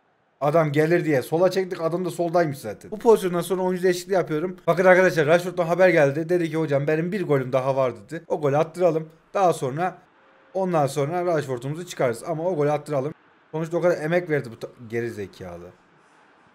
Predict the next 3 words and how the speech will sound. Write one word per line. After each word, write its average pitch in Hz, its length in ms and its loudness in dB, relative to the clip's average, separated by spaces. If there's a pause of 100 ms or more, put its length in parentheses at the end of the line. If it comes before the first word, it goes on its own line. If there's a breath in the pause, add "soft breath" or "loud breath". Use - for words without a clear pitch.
(160)
Aptal. 110 500 -8
He. 123 1900 2 (460)
Aşkma. 165 560 0